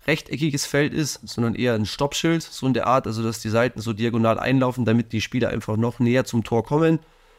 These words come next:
Kann natürlich aber variieren, das kommt jetzt natürlich drauf an, was ich haben will. Das ist jetzt für mich dann schon ein bisschen mehr das Thema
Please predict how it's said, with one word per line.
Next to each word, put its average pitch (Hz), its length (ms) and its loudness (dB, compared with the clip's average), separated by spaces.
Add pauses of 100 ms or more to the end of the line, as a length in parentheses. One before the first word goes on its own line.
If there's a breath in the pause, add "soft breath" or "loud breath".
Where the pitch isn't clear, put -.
(280 soft breath)
Kann 196 160 0
natürlich 214 420 0
aber 170 140 0
variieren, 156 440 0
das 180 120 -2
kommt 175 140 -2
jetzt 165 120 -2
natürlich 151 220 -4
drauf 131 180 -8
an, 135 140 0
was 143 160 -2
ich 110 100 -10
haben 117 260 -4
will. 208 180 2
Das - 160 -4
ist 147 100 -6
jetzt 143 140 -4
für 160 80 -2
mich 151 140 0
dann 139 120 -2
schon 135 100 -2
ein - 20 -2
bisschen 139 260 0
mehr 131 120 4
das 143 160 -4
Thema 147 440 0